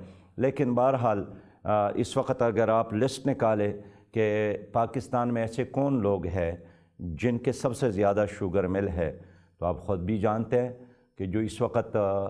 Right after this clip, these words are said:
عمران خان صاحب کے بعد اس حکومت کا روح رواں ہے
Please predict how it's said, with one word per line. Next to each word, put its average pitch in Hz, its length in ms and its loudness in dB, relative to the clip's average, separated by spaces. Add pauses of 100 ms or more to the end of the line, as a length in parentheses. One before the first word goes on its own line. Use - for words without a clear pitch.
(500)
عمران 98 420 0
خان 110 340 -2
صاحب 101 360 -2
کے 101 100 0
بعد 92 320 2
اس - 280 -8
حکومت 95 500 -4
کا 98 140 0
روح 98 200 -2
رواں 101 440 0
ہے 76 320 -6